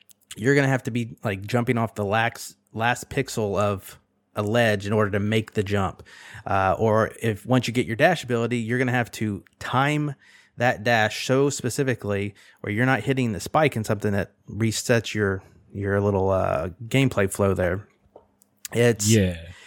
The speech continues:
Speaker 1: it's really tough. Um, the worst part about the game is that it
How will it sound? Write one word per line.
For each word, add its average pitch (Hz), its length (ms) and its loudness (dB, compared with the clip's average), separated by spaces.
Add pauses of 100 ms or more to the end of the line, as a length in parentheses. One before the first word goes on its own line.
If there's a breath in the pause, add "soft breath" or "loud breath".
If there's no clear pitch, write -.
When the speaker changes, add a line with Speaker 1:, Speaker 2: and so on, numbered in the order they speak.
(160 loud breath)
Speaker 1:
it's - 160 -4
really 143 220 6
tough. 92 420 -2 (560 soft breath)
Um, 107 580 -2 (580)
the 127 160 0
worst 127 640 4
part 156 300 4
about 139 300 2
the 127 60 -4
game 120 320 -2
is 120 160 0
that 120 160 4
it 117 240 -2